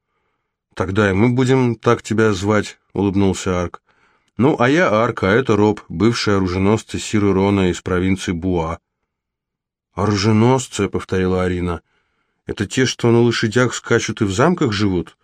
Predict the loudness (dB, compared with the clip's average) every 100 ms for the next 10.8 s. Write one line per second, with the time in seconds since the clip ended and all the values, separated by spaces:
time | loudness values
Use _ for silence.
0 | _ _ _ _ 0 2 2 2 2 2
1 | 0 0 0 -4 -2 -2 0 0 -2 -4
2 | -6 -6 -4 -2 -4 -6 _ _ _ _
3 | _ _ -20 -4 0 2 2 2 2 2
4 | 2 -2 -2 0 2 0 -2 -6 -4 -2
5 | -4 -8 _ _ _ _ -4 -2 0 0
6 | -2 -8 -6 -4 -2 -2 -2 _ _ -2
7 | -2 -2 -4 0 0 0 -2 -6 -12 -16
8 | _ _ _ _ _ -2 2 2 2 0
9 | 0 2 2 2 2 0 0 2 2 0
10 | -2 -2 0 0 -2 -6 -12 -14